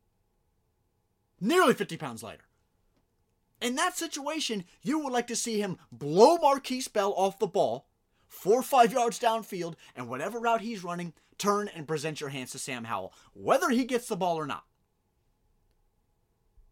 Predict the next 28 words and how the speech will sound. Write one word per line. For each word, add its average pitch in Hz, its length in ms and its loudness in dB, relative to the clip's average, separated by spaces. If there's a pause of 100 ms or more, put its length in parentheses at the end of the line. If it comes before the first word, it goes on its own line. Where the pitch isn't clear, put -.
(1000)
It, 214 160 -6
it, 240 140 -4
it 240 80 -2
just 311 320 -6
pisses 262 420 -4
me 196 180 -4
off. - 260 -6 (640)
The 202 80 2
little 254 340 0
things 214 320 -4
about 160 260 -2
this 151 160 -10
team. 123 220 -14 (3250)
Because 208 240 -2
what 160 360 -2
people 294 300 0
are 202 40 2
paying 240 260 -2
attention 220 480 -8
to 92 260 -14 (360)
are - 60 0
the 233 140 6
wrong 220 560 4
things. - 580 -6 (960)
The 190 100 -2
Cole 202 260 4
Turner 202 340 -2
stuff. - 320 -10